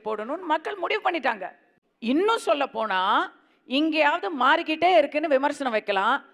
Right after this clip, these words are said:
திமுக கூட்டணிக்கு என்ன விமர்சனம் தெரியுமா? ரெண்டாயிரத்தி இருபத்தொன்னுலேருந்து ரெண்டாயிரத்தி இருபத்தாறு வரைக்கும் அஞ்சு வருஷம் பட்டாச்சு. அப்போலேருந்து மாறாம, சிந்தாம, செதறாம அதே குரூப்பு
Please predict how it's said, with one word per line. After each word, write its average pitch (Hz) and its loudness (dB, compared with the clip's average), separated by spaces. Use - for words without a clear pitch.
திமுக 285 2
கூட்டணிக்கு 202 -4
என்ன 196 -2
விமர்சனம் 185 -8
தெரியுமா? 170 -8
ரெண்டாயிரத்தி 302 4
இருபத்தொன்னுலேருந்து 247 -2
ரெண்டாயிரத்தி 240 -4
இருபத்தாறு 208 -4
வரைக்கும் 233 -4
அஞ்சு 220 -6
வருஷம் 240 -4
பட்டாச்சு. 202 -2
அப்போலேருந்து 294 2
மாறாம, 277 2
சிந்தாம, 302 0
செதறாம 269 0
அதே 320 6
குரூப்பு 415 6